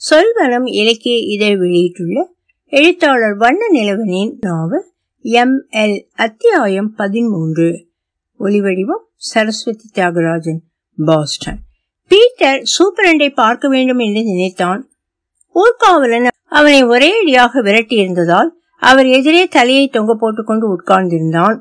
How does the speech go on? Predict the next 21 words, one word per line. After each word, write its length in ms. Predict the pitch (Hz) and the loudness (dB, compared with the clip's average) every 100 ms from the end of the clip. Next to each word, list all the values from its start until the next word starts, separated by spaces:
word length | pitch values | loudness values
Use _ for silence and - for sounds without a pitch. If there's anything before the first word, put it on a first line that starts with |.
| _ _ _ | _ _ _
அவன் 300 | - 262 294 | -4 2 4
எதற்காகவோ 960 | 285 269 311 359 466 403 381 381 403 285 | 4 2 0 0 0 0 0 0 0 0
உட்கார்ந்திருக்கிறான் 800 | - 302 285 262 262 247 262 262 | 2 2 2 -2 -2 0 0 0
என்பதை 340 | 214 214 220 | -2 -2 -4
புரிந்து 360 | 220 214 226 233 | -4 -4 -4 -2
கொண்ட 260 | 214 208 | -2 -2
ஊர்காவலன், 800 | 196 202 208 190 190 208 240 214 _ _ _ | -2 -4 0 0 2 0 -2 -4 _ _ _
"என்ன, 680 | 170 165 202 208 202 196 170 | -4 0 2 2 2 0 -2
கிளம்பணுமா? 800 | - 180 226 220 202 196 208 196 | 0 2 2 0 0 2 2 0
கிளம்பு" 680 | - 190 208 247 226 185 170 _ _ | -2 0 2 2 2 0 -2 _ _
என்று 320 | - - 254 277 | -6 0 2 4
அவனை 320 | 240 254 262 | 4 2 2
பார்த்து 380 | 254 247 254 359 | 2 2 0 -4
சொன்னார். 540 | - 190 190 202 - | 0 0 0 -2 -2
அவர் 240 | - 240 254 | -2 -2 0
பேசிய 420 | 294 330 349 427 | 2 2 2 -2
போது 280 | 302 240 262 | 0 0 0
பீடி 280 | 233 254 269 | -2 -2 0
வாசனை 480 | 214 180 170 196 330 392 | 0 -2 -2 -4 -6 -6
அடித்தது. 600 | 185 180 180 170 185 - _ _ _ | -4 -4 -2 -2 -2 -6 _ _ _
"இல்ல, 540 | - 147 160 190 170 | -6 -2 2 2 0